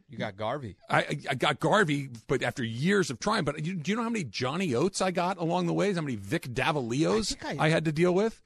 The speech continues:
Speaker 1: Was it like, I, I wanna say it might have been like a Chris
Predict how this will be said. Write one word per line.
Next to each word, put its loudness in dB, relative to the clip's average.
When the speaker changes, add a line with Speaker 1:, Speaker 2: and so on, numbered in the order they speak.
Speaker 1:
Was -12
it -14
like, -16
I, -18
I -16
wanna -14
say -10
it -14
might -12
have -10
been -8
like -12
a -14
Chris -12